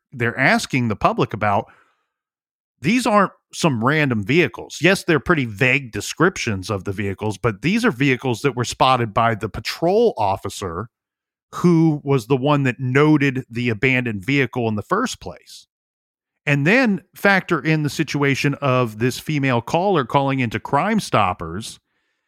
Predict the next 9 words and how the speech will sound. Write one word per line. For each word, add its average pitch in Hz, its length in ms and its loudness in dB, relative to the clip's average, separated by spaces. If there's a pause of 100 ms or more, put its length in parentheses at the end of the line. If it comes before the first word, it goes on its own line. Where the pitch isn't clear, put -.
(1300)
Look, 135 260 0
that 143 300 2
in 147 80 0
itself 165 540 0
points 135 340 0
out 123 240 2
that 113 160 -4
this 117 160 -2
caller 127 720 0